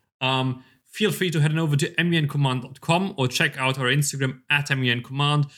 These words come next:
We're all, uh, always talking quite a lot about what we're doing. Or, indeed, the M U N Command podcast, where, I mean, quite frankly, if you're into podcasts, check out the M U N Command podcast, because that is really where we're, well, we've, we've talked about everything,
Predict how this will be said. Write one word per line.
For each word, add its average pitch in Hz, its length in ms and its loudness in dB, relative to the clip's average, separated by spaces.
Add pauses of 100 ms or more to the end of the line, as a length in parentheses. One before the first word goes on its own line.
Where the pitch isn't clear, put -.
(220)
We're 131 160 2
all, 131 360 0
uh, 55 420 -4 (420)
always 127 320 0
talking 135 340 -2
quite 123 200 -2
a 123 60 0
lot 123 120 2
about 113 400 -2
what 123 140 -4
we're 123 100 0
doing. 120 320 0
Or, 175 320 0 (280)
indeed, 139 420 0
the 151 140 0
M 185 100 0
U 202 80 2
N 180 60 -2
Command 147 300 0
podcast, 143 720 -4
where, 143 380 0 (280)
I 143 80 0
mean, 147 140 2
quite 170 180 0
frankly, 131 420 2
if 175 120 0
you're 190 100 2
into 160 140 2
podcasts, 156 640 -2 (220)
check 185 300 0
out 165 180 0
the 160 80 0
M 151 80 2
U 139 60 2
N 131 60 0
Command 131 260 -2
podcast, 131 640 -2
because 120 400 -2
that 151 340 0 (320)
is 131 260 0
really 175 240 2
where 147 280 0
we're, 131 420 0 (720)
well, 160 160 0
we've, 139 220 0
we've 147 180 -2
talked 151 240 0
about 120 220 -2
everything, 117 440 -2